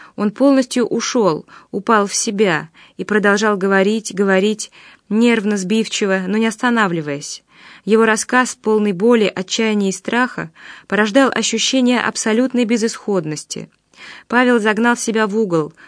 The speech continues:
запутался, сбился. Он создал мир, в котором ему самому не нашлось места. И сейчас он словно бы вновь проходил по той же самой дороге, которая и привела его в этот ужасный тупик.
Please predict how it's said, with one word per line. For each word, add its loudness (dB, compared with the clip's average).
запутался, -2
сбился. -2
Он 0
создал 4
мир, 2
в -18
котором 2
ему 4
самому 0
не 4
нашлось 0
места. -4
И -4
сейчас 0
он -2
словно 2
бы 2
вновь 0
проходил 2
по -2
той 4
же -2
самой 0
дороге, 0
которая 4
и 0
привела 2
его 2
в -2
этот -2
ужасный -2
тупик. -6